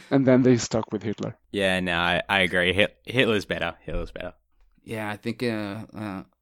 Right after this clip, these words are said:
Speaker 3: um, Mel Brooks wouldn't go with anything else. I mean, he's going all the way or nothing at all. Uh, <laughs> it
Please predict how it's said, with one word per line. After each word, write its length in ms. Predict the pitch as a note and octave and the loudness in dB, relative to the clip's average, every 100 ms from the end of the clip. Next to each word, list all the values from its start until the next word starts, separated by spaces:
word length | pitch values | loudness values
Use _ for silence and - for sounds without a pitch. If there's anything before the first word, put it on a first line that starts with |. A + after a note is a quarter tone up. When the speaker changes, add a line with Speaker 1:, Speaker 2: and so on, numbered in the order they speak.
| _ _ | _ _
Speaker 3:
um, 260 | G#2 G2+ G2 | -14 -12 -6
Mel 220 | A#2 A#2 | -2 -2
Brooks 300 | A2 A#2 - | -2 -4 -2
wouldn't 200 | A2+ A2 | -2 -2
go 100 | G#2 | -2
with 200 | G#2+ G2+ - | -4 -6 -6
anything 420 | A#2 A2 G#2+ G#2 | -6 -4 -4 -4
else. 380 | G2 G2 - - | -4 -8 -10 -12
I 60 | G2+ | -10
mean, 320 | G2+ G2+ F#2+ - | -6 -6 -8 -8
he's 300 | A2+ G#2+ A2 | -8 -8 -6
going 300 | A#2+ A#2 A#2 | -2 0 0
all 200 | C3 B2+ | 0 0
the 80 | B2 | 0
way 320 | A#2+ A#2+ A#2 | 2 2 0
or 300 | - A2+ G#2+ | -4 -6 -2
nothing 340 | A2 A2+ A2 | -2 -2 -2
at 80 | G#2 | -4
all. 300 | G2 F#2+ - _ _ - | -6 -8 -14 _ _ -14
Uh, 240 | G#2+ F#2+ - - | -10 -10 -8 -6
<laughs> 260 | C3+ C#3+ B2 - - | -4 -4 -4 -10 -14
it 100 | - | -8